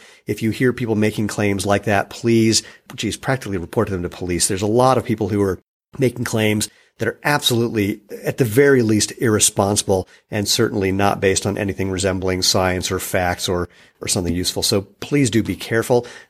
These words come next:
This is just a really simple one. When you're stressed out, you're typically not breathing. I want to help you breathe a little better, get a few moments in your day where you can relax. And I'll add one other thing that may be helpful. There's a little science behind it as well.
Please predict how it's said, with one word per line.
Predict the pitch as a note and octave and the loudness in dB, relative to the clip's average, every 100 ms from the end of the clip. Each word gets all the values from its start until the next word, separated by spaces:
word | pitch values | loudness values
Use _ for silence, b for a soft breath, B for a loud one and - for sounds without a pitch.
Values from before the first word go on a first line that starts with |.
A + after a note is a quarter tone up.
| A#2+ | -2
This | C3+ C3+ | 0 2
is | |
just | A2+ A#2 | 0 -4
a | G2+ | -2
really | G2+ G2 | -2 0
simple | - F#2+ F#2 | 0 -2 -2
one. | E2 E2 E2+ B - | -4 -6 -10 B -4
When | G#2+ C3+ | 0 2
you're | |
stressed | B2 - A#2 A2 | 2 2 2 4
out, | A2+ G#2+ - | 2 2 2
you're | G#2 | -2
typically | F2+ - A#2 A#2+ A2+ | -6 -4 -2 0 0
not | A2 - | 0 0
breathing. | G2 G2 G2 G2 B B - | 0 0 0 -2 B B -10
I | |
want | F2+ | -6
to | F#2 | -4
help | E2+ G2+ - | -4 -6 -4
you | G2 | -6
breathe | E2 G2 A#2 B2+ | -6 0 2 4
a | |
little | A#2+ G#2+ | 2 2
better, | F#2 G2 G2 F#2+ B B - | 0 2 2 0 B B -14
get | F2 | -12
a | |
few | D#2+ - G#2 | -10 -4 0
moments | B2+ A#2+ B2 | 2 4 2
in | A2 | 0
your | G#2 | 2
day | G#2 | 2
where | G2+ G2 | 2 0
you | F#2+ | -2
can | G2+ | -6
relax. | F#2 F2 F#2 F2+ - B B _ | -4 -4 -4 -2 -2 B B _
And | - G#2 | -8 -6
I'll | G2 | -2
add | A2 A2 | -2 -2
one | G#2 G#2 B2+ D#3+ | -4 -4 2 2
other | D3+ C3 A#2 | 4 4 2
thing | - A2+ G#2+ G2 | 0 0 0 -2
that | F#2+ G2 | -4 -6
may | G2+ F#2+ G2+ A2 A#2 A#2 | -6 -4 -2 0 2 2
be | G#2+ G#2+ | 2 2
helpful. | A2 A2+ C3+ G#2 F#2 E2+ b _ | 2 0 0 0 -2 -4 b _
There's | A2 A#2+ | -2 0
a | A#2+ | -2
little | C#3+ D3 | -2 0
science | - D3+ D#3 | 0 0 -2
behind | - C#3 C3 E3 | -2 -4 -2 -2
it | G2+ | -2
as | F#2+ | -2
well. | G#2 A#2 F2 | 2 4 4